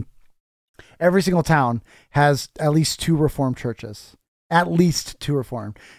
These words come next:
Um, both R C A, Reformed Church of America, um, but they would be like, you know, the first one would be, there would be First Reformed and American Reformed, every single town. And the First Reformed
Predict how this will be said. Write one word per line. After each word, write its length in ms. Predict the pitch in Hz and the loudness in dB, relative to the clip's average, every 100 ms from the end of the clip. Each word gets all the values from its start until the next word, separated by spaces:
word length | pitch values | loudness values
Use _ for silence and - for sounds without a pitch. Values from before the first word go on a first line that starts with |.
| _ - | _ -2
Um, 400 | 143 143 135 - _ - | 2 2 2 -6 _ -12
both 320 | 120 196 208 | 2 2 4
R 140 | 185 | 4
C 220 | 175 170 139 | 2 2 2
A, 300 | 113 110 107 - | 2 -2 -6 -6
Reformed 440 | 147 151 160 151 | -2 0 2 0
Church 180 | 151 139 | -2 -4
of 60 | 139 | -4
America, 540 | 135 123 117 110 107 - - - _ | -2 -4 -4 -6 -8 -10 -20 -20 _
um, 400 | 147 143 139 151 - | 2 4 2 0 -4
but 240 | 147 151 | -4 0
they 140 | 170 | 2
would 160 | 165 151 | 2 2
be 240 | 151 151 | 0 0
like, 220 | 156 139 143 | -2 -4 -4
you 80 | |
know, 60 | 139 | -4
the 80 | 131 | -4
first 380 | - 165 - 139 | 0 0 0 -4
one 200 | 135 135 | -4 -4
would 100 | 131 | -4
be, 100 | 139 | -6
there 180 | 139 | -2
would 60 | 147 | -2
be 80 | 143 | -2
First 300 | - 180 - | 0 -2 -2
Reformed 460 | 170 156 143 143 - - - | -4 -2 0 -2 -4 -14 -10
and 100 | 147 | -4
American 420 | 143 151 147 151 | 0 2 0 -2
Reformed, 420 | 127 - 101 87 - | -6 -8 -12 -14 -6
every 200 | 156 151 | -2 0
single 180 | 165 165 | 0 -2
town. 280 | 156 110 - _ _ _ _ | -2 -4 -12 _ _ _ _
And 160 | 147 151 | -2 0
the 60 | |
First 260 | - 247 233 | 2 2 2
Reformed 540 | 190 165 147 139 139 | 0 2 0 0 -4